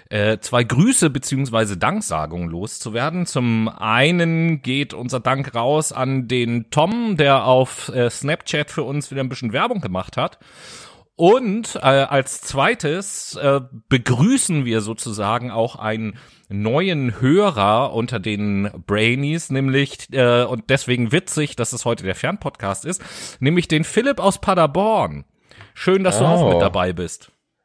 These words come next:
Speaker 2: Philipp aus Paderborn. Philipp aus
Speaker 1: <laughs>
Speaker 2: Paderborn.
Speaker 1: Noah fängt jetzt gleich
Speaker 2: Kenn
Speaker 1: schon wieder
Speaker 2: ich
Speaker 1: zu
Speaker 2: den
Speaker 1: überlegen,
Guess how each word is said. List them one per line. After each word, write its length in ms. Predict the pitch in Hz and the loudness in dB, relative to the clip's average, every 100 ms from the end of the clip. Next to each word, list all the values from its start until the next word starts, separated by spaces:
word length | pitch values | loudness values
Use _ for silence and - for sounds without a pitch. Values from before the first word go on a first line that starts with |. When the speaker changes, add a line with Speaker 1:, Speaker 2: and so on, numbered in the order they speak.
| _ _ _ | _ _ _
Speaker 2:
Philipp 440 | _ 113 123 113 - | _ -2 -2 -2 0
aus 260 | 98 95 - | 0 0 -4
Paderborn. 880 | 98 95 92 82 87 85 80 76 | 0 2 2 2 2 2 2 0
Philipp 720 | 78 - - 113 117 117 98 - _ _ _ | -6 -12 -8 -4 0 0 0 -6 _ _ _
aus 400 | 92 98 98 98 - - | -6 -4 -4 -6 -6 -4
Speaker 1:
<laughs> 180 | 135 - | -2 2
Speaker 2:
Paderborn. 540 | 170 - 127 170 165 | 2 2 2 2 4
Speaker 1:
Noah 200 | 151 185 | 6 6
fängt 200 | 190 180 | 4 2
jetzt 160 | 175 - | 0 4
gleich 180 | 175 | 4
Speaker 2:
Kenn 40 | 98 | 4
Speaker 1:
schon 80 | 170 | 2
wieder 180 | 160 | 2
Speaker 2:
ich 40 | 165 | 2
Speaker 1:
zu 40 | |
Speaker 2:
den 220 | 160 151 151 | 2 2 2
Speaker 1:
überlegen, 280 | 147 139 | 2 2